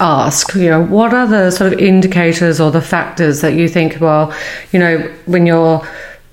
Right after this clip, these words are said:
talking about sort of self-care and self-awareness and, you know, being able to ask,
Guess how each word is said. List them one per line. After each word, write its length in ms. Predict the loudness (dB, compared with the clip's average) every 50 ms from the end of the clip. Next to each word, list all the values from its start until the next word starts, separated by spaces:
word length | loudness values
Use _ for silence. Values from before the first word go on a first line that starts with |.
| _ -6
talking 400 | -2 -2 0 0 2 2 2 4
about 240 | 2 2 0 0
sort 140 | 0 0 -2
of 80 | -2 0
self-care 760 | 0 0 0 0 0 -2 -2 -2 0 0 0 2 2 2 2
and 100 | 0 0
self-awareness 960 | 0 0 0 0 0 0 0 2 2 2 2 2 2 2 2 0 -2 -2 -4
and, 540 | -2 -2 0 0 0 0 0 0 0 -2 -4 -10 -16 -18 -20 -12 -4
you 80 | -2 -2
know, 80 | -2 0
being 180 | 0 0 2
able 220 | 2 2 2 0 0
to 100 | -2 0
ask, 380 | 0 0 0 0 -2 -4 -8